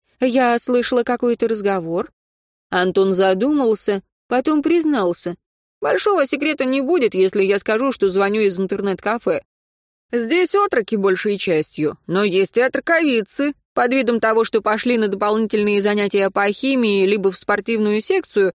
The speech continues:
режутся в стрелялки-бродилки». Елена Петровна впервые за всю беседу проявила эмоцию не профессионально выверенную, а простую человеческую,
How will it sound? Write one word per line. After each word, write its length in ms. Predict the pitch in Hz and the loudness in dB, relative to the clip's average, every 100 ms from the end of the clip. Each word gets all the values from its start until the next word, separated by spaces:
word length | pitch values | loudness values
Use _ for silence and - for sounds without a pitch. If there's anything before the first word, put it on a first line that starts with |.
| _ _ | _ _
режутся 520 | 311 359 277 214 - | -2 0 0 -2 -2
в 40 | 202 | -4
стрелялки-бродилки». 1200 | - 269 262 208 196 208 233 254 190 147 - 123 - _ _ _ _ _ _ - | -2 0 2 0 0 -2 0 0 0 -2 -4 -8 -10 _ _ _ _ _ _ -4
Елена 440 | 196 208 185 180 | 0 2 2 0
Петровна 520 | 190 180 220 254 202 | -2 -2 -2 0 0
впервые 540 | 185 - 208 214 226 202 | -2 -2 0 0 2 2
за 160 | 185 | 0
всю 220 | 185 - 196 | -2 -2 -4
беседу 500 | 185 - 262 226 190 | -2 -4 -2 -2 0
проявила 480 | 214 220 214 254 | 0 0 0 0
эмоцию 720 | 233 220 233 247 - 220 214 208 | 2 2 0 -2 -2 0 2 2
не 140 | 208 | 0
профессионально 960 | 202 202 202 - 202 196 196 196 190 | 0 -2 -2 -2 0 2 2 2 0
выверенную, 720 | 196 294 294 220 202 196 190 180 _ _ | 0 0 2 2 2 2 0 -2 _ _
а 120 | 269 | -2
простую 480 | 262 262 - 294 277 | 0 -2 0 0 0
человеческую, 960 | - 269 285 254 185 160 - 170 165 | 0 0 0 0 -2 -4 -6 -2 -2